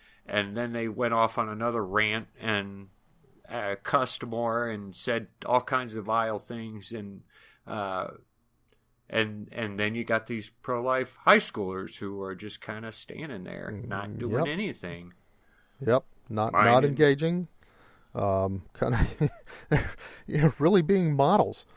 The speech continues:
Speaker 1: Yeah, definitely models that, uh, uh, I hope, uh, that the rest of the church could look at and say, "This is how you should parent, and this is, uh, if you're a parent, and this is how you should behave if you're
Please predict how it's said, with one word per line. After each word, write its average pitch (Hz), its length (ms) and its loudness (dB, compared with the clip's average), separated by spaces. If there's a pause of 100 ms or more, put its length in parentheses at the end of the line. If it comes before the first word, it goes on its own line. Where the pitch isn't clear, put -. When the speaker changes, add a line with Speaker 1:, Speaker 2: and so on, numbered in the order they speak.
(640)
Speaker 1:
Yeah, 107 400 2 (540)
definitely 143 500 4
models 117 640 4
that, 101 320 0 (120)
uh, 98 380 -2 (380)
uh, 92 400 -6
I 113 200 2
hope, 117 300 -2 (720)
uh, - 120 -10 (840)
that 131 200 0
the 135 80 0
rest 190 240 6
of 147 80 -4
the 113 100 -2
church - 480 2
could 123 200 -6
look 170 240 0
at 120 240 8
and 117 120 -10
say, 120 160 -4
"This 139 280 -4
is 127 100 -10
how 131 340 4 (280)
you 135 120 -6
should 110 280 -4
parent, 185 560 2 (460)
and 120 500 2
this 143 240 0
is, - 340 -10 (180)
uh, 123 200 -2
if 135 240 -4
you're 123 160 0
a 107 40 -10
parent, 143 500 0
and 120 260 -6
this 139 200 -4
is 120 160 -8
how 139 140 2
you 123 220 -4
should 110 400 -8
behave 120 560 0
if 113 180 -10
you're 117 380 -6